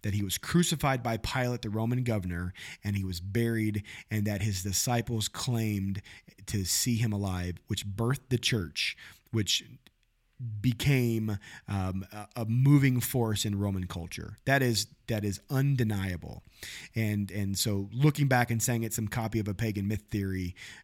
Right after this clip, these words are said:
um, w-, what I would rather look back and see, if you look at, like, the Zeitgeist movie and a lot of these other theories, is actually what many of these things, again, this is literature that they claim is old, but that we don't have any copies of.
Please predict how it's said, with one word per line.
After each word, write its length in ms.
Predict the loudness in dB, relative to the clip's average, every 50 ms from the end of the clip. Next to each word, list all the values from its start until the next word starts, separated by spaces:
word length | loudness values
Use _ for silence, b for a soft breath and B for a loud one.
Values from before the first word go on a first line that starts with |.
| _
um, 420 | -2 -2 0 -2 -2 -4 -6 -8 -8 B B B B B _
w-, 160 | -4 -4 -2
what 220 | 0 0 2 2 4
I 120 | 4 4
would 200 | 2 2 0 0
rather 340 | 0 -2 -2 -2 -4 -4 -6 -4
look 240 | -2 -2 -2 -2 -2
back 180 | -2 -2 -2 -2
and 160 | -2 -2 -2
see, 260 | 0 0 0 0 0
if 120 | 0 0
you 80 | 0 0
look 160 | 0 0 -2
at, 100 | -4 -6
like, 200 | -6 -8 -8 -6
the 100 | -4 -2
Zeitgeist 500 | 0 0 0 0 0 2 2 2 2 2
movie 380 | 2 2 2 2 2 2 2 2
and 60 | 2
a 40 | 0
lot 60 | 2
of 60 | 2 2
these 100 | 2 2
other 160 | 2 2 0
theories, 320 | 0 0 0 0 0 -2
is 120 | -2 -2 0
actually 500 | 2 2 2 0 -2 -2 -2 -4 -6 B B B B B
what 180 | -4 -4 0 2
many 380 | 4 6 6 8 6 6 6 4
of 40 |
these 300 | 4 4 2 2 2 0
things, 300 | 0 -2 -2 -2 0 0
again, 320 | 0 2 2 2 4 4 4
this 160 | 2 2 2
is 160 | 2 0 0
literature 480 | 2 2 2 2 0 0 2 2 2 2
that 200 | 2 0 -2 -2
they 120 | -2 -2
claim 400 | -2 -2 -2 2 2 4 4 4
is 100 | 4 4
old, 300 | 4 4 4 2 0 -2
but 100 | -6 -8
that 80 | -2 -2
we 80 | 0
don't 100 | 0 2 2
have 180 | 2 2 2
any 100 | 2 0
copies 440 | 0 0 -2 -2 0 -2 -2 -2 0
of. 280 | -2 -2 -2 -4 -8